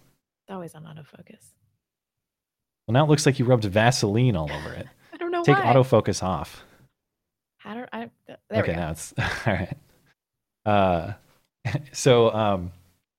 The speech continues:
Speaker 2: so a couple different stories of left, uh, businesses operated by left,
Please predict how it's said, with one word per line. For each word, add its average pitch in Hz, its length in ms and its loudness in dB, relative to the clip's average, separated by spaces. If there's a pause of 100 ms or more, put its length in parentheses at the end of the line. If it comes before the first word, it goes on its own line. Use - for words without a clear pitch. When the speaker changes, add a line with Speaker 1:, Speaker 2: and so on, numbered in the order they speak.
(1000)
Speaker 2:
so 139 140 0
a 139 40 2
couple 165 180 0
different 143 260 2
stories 123 360 2
of 101 180 -2 (1160)
left, 123 640 0
uh, 107 340 -6
businesses 160 580 2
operated 131 440 2
by 113 120 2
left, 110 420 -4